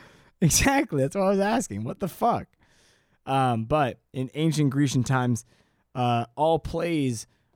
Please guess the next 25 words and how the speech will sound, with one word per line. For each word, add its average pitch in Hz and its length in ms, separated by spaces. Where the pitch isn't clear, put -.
were 135 140
just, 135 180
like, 117 260
poems 139 500
recited 131 520
by 127 140
a 117 120
line 113 480
of 110 180
people 185 480
that 131 220
is 123 160
called 113 360
the 113 120
chorus, 110 720
which 107 180
is 107 140
eventually 113 360
what 110 240
became 104 300
known 107 120
as 101 100
extras. - 480
Um, 104 540
but 131 320